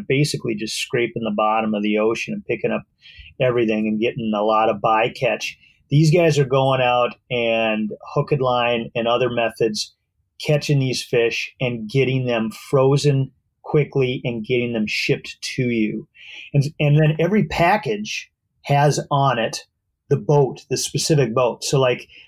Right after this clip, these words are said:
the boat that caught the coho that I made up the other night that I grilled up was the Bella Dawn, and it's owned by Mark and Dawn, this couple. And so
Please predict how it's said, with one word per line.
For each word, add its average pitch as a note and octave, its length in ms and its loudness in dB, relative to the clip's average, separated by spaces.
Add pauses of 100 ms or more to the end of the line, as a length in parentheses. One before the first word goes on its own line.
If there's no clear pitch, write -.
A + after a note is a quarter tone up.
(140)
the A#2 140 -2
boat D3 500 2 (220)
that B2+ 280 0
caught C3 640 0
the B2 140 -4
coho C#3 600 2
that G#2 220 -2 (100)
I A2+ 120 0
made A2 260 0
up G#2+ 140 -2
the A#2+ 120 -2
other G#2+ 160 0
night G2+ 220 -2
that A2+ 100 0
I G#2 80 0
grilled A2 360 0
up G#2+ 200 0 (480)
was A2+ 140 -4
the B2+ 80 0
Bella B2 400 2
Dawn, A2+ 460 0 (180)
and A#2+ 120 -2
it's A#2 140 -2
owned C3 240 0
by A#2 220 2
Mark B2 480 0
and A#2 180 -4
Dawn, A#2 420 2
this G#2+ 220 -4
couple. C3 460 0 (360)
And C3 280 2
so C3 800 4